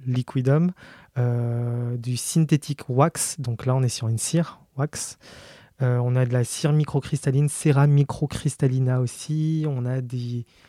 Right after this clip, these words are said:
du polyisobutène, du, euh,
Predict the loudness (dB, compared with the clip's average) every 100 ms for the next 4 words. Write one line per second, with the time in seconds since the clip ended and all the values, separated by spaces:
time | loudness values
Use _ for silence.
0 | _ -4 -4 6 6 6 4 6 8 6
1 | 6 8 10 10 8 6 4 4 2 0
2 | 0